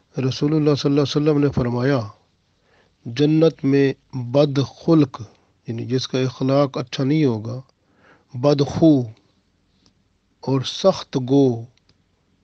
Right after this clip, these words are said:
आदमी दाखिल नहीं होगा।" आप गौर करें और अपने अंदर अगर, अ, इखलाक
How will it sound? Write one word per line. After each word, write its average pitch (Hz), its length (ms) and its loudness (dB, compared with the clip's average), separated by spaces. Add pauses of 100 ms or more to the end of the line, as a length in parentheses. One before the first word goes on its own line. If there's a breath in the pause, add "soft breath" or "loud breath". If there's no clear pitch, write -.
(140)
आदमी 127 520 -2 (880)
दाखिल 131 320 -2
नहीं 135 260 0
होगा।" 113 320 -6 (1500 soft breath)
आप 123 140 -10 (120)
गौर 143 200 2
करें 156 320 2
और 131 220 2
अपने 147 320 2
अंदर 139 440 2 (500 loud breath)
अगर, 135 400 2
अ, 123 1120 -2 (360)
इखलाक 135 760 0